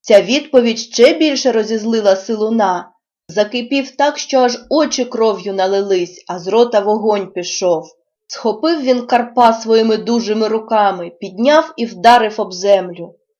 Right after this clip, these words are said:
Ударив так, що аж яма зробилася. Але слузі нічого не сталося, підвівся на ноги і відчув у собі непереможну силу. То, мабуть, землиця подарувала її йому за те, що чесно працював на ній.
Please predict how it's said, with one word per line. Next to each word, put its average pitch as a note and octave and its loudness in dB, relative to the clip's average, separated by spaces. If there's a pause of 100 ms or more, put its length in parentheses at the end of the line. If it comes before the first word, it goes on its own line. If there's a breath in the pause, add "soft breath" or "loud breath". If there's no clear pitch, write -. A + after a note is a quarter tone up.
(100)
Ударив B3+ 6
так, C#4+ 2
що - -2
аж A#3 2
яма A3+ 4
зробилася. F3 -4 (500)
Але B3+ 4
слузі E4 -2
нічого D4 0
не D#4 0
сталося, G#3+ 0 (180)
підвівся D4 0
на B3 4
ноги F#3+ 2
і F3 -2
відчув B3+ -8
у D4+ -4
собі C4+ -4
непереможну A#3+ 0
силу. G#3 -4 (320)
То, A3+ 4
мабуть, A#3+ 0
землиця A3+ 0
подарувала G#3+ 2
її F#3+ -6
йому F#3+ -4
за F#3 -2
те, B3 0
що A#3 -6
чесно B3 -2
працював G3 0
на E3+ -6
ній. E3+ -8